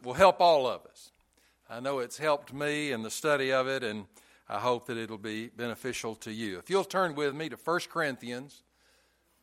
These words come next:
thirteen, beginning in verse four. "Love suffers long."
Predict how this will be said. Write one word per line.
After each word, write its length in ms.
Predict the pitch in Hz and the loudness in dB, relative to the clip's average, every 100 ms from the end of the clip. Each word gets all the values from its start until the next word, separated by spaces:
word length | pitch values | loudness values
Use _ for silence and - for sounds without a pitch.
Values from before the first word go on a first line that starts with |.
| _ - | _ -2
thirteen, 840 | 165 196 - 160 131 123 139 135 | 0 0 -2 -2 -2 -2 -6 -10
beginning 400 | 117 117 135 135 | -8 -2 0 0
in 140 | 120 110 | -4 -2
verse 420 | 143 139 139 - _ _ _ | 0 0 -2 -14 _ _ _
four. 380 | 127 113 92 - _ _ _ _ _ _ _ _ _ _ _ _ _ - _ _ _ _ _ _ _ _ _ _ _ _ - | -4 -4 -6 -16 _ _ _ _ _ _ _ _ _ _ _ _ _ -20 _ _ _ _ _ _ _ _ _ _ _ _ -4
"Love 360 | 135 180 185 | 4 6 6
suffers 520 | - 202 185 196 160 | 2 2 4 2 -2
long." 600 | 160 156 127 120 131 147 | 2 4 6 4 2 -4